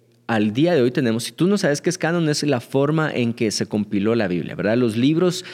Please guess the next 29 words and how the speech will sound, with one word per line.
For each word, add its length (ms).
que 100
decidieron 400
que 80
estuvieran 640
dentro 500
de 160
lo 140
que 80
nosotros 340
llamamos 560
Biblia. 400
Pues 240
antes 420
de 140
ese 240
canon 380
existió 480
el 180
canon 360
de 100
Marción. 480
Ahora, 200
Marción 520
en 80
el 100
siglo 380
dos, 260
siglo 340
tres, 440